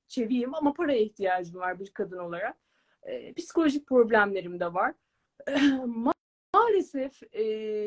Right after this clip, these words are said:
ben işte salatalıkları doldururken bir cümle duyuyorum. Yani bu, bu da daha önce reklam çalışması yaptığımız bir lokanta maalesef yani. Diyorlar ki konuşmada Vuslat'cığım, "Ya bu kadın mı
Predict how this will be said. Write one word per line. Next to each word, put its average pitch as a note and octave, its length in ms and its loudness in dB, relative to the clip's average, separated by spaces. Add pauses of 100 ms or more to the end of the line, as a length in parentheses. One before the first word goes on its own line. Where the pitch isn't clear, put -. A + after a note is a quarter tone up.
ben C#4 320 2
işte A3+ 580 -6
salatalıkları A#3+ 800 -6
doldururken C4 800 -4
bir D4 220 -6
cümle C4+ 340 -2
duyuyorum. F3+ 480 -8
Yani G#3 280 -4
bu, - 80 -20 (220)
bu G#4 120 -4
da F#4 120 6
daha D#4 240 0
önce F#4 200 0
reklam D#4+ 580 0
çalışması D4 560 -10
yaptığımız C4 520 -2
bir G3 120 -12
lokanta F#3 500 -10
maalesef F#3+ 640 -6
yani. F3 340 -16 (920)
Diyorlar A4+ 460 0
ki C#4 120 -10
konuşmada A#3+ 520 -8
Vuslat'cığım, G3 640 -6 (380)
"Ya D4 200 2 (140)
bu B3+ 140 -8
kadın A#4 360 0
mı G#4 140 0